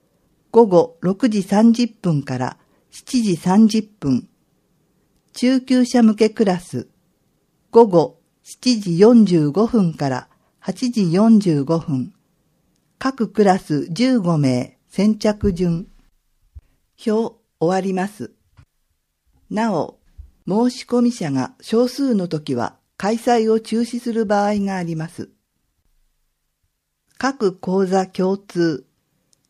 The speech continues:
会場、ハニポンプラザ。費用、二千五百円。全十回分。協会会員でない方は、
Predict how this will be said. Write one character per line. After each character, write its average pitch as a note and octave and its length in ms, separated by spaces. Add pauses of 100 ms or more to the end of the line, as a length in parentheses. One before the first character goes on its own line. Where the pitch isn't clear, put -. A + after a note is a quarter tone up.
(120)
会 G#3+ 340
場、 F#3 420 (260)
ハ F#3 140
ニ A#3 160
ポ A#3 160
ン A3 120
プ F3+ 120
ラ D#3+ 160
ザ。 - 240 (880)
費 A#3+ 140
用、 D3+ 340 (320)
二 G3 140
千 G#3+ 340
五 D3+ 100
百 G3 400
円。 C3+ 300 (800)
全 G#3 260
十 C#3+ 160
回 F3 380
分。 D3 280 (1200)
協 A#3+ 240
会 A#3 300
会 G#3 260
員 A3+ 220
で G#3 120
な A3 160
い F#3+ 60
方 D3+ 320
は、 C3+ 240